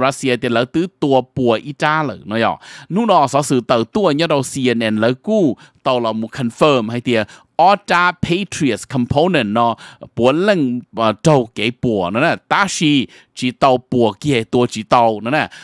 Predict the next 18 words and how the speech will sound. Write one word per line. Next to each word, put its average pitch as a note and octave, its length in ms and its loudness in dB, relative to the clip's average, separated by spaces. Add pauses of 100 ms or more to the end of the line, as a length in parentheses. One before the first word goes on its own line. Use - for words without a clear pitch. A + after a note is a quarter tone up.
(100)
À, A2 140 -4
lỡ A#2 160 0
mua F#3 180 -2
họ C3+ 220 0 (140)
damage, E3+ 560 0
tàu C3 140 0
lúc D#3 200 -2
chạy D3 220 0
thầu G#2 260 -4
ở G#2 60 -2
tế D3+ 160 -4
chờ B2 160 -2 (100)
Russia, A#2 340 -2 (240)
xua B2 360 0
lấy A2 420 0
cho A#2 260 2
một A#2 280 -2
chữ A#2 200 0